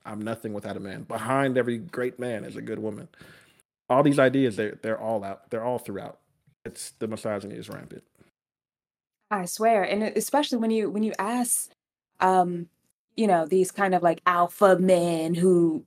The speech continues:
Speaker 2: I mean, th-, unabashedly, they say, like, "Ooh, no, women are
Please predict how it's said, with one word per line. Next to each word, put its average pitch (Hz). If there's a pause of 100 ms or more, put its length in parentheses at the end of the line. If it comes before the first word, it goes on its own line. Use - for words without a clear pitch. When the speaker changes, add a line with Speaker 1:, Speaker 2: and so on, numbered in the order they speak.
(160)
Speaker 2:
I 269
mean, 240
th-, - (640)
unabashedly, 190
they 202
say, 202
like, 165
"Ooh, 214 (300)
no, 202
women 202
are 190